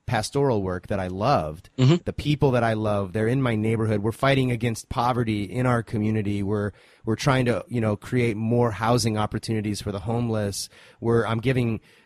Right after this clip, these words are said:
Speaker 1: you know, sermons about, you know, helping people make sense of their lives and, and,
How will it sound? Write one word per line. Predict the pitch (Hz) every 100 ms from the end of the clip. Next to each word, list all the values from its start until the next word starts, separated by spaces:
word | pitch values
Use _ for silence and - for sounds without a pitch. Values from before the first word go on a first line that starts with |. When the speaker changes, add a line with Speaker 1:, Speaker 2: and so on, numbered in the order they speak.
| _
Speaker 1:
you | 127
know, | 113
sermons | 98 139 135 131 120 101
about, | 92 107 101 - - _ _ - 101 101
you | 131 160
know, | 110 110
helping | 120 123 123
people | 123 120
make | 113 101
sense | - 131 127
of | 127
their | 117 113
lives | 107 110 113 113 107 90
and, | 87 90 90
and, | 101 98 87